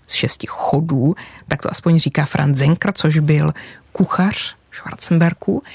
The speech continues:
A základem je hovězí vývar. Tedy vezmeme hovězí maso, hodíme ho do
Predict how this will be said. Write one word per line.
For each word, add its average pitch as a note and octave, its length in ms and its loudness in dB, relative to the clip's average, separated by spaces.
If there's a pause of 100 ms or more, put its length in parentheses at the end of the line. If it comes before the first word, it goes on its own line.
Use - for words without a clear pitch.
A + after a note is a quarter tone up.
(360)
A D3 200 -2
základem A3+ 580 -2
je F3+ 360 2
hovězí F#3+ 480 2
vývar. D3 460 0 (260)
Tedy A#3 280 0
vezmeme D#3+ 340 2
hovězí C#3+ 420 0 (300)
maso, A3 320 0
hodíme D3 320 2
ho C3+ 160 0 (540)
do D#3 240 0